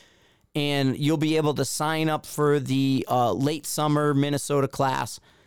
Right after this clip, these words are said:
And we can fit a, a bunch of people just the way the range is gonna be. It's gonna be probably a two hundred dollar deposit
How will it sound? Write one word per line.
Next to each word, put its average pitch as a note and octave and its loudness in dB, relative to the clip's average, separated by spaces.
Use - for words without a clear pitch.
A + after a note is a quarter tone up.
And C#3+ 2
we F3 2
can D#3 -2
fit - -4
a, C#3 -2
a C#3+ 2
bunch D#3+ -2
of C#3+ -8
people D3+ -2
just C#3 -6
the D3+ 0
way C#3+ 2
the C3 0
range C3+ 0
is B2+ -4
gonna B2+ -2
be. C3+ 0
It's - -4
gonna D#3 -2
be D3+ -2
probably D3+ 0
a C3 0
two E3 -2
hundred D#3 0
dollar D3 2
deposit C3 0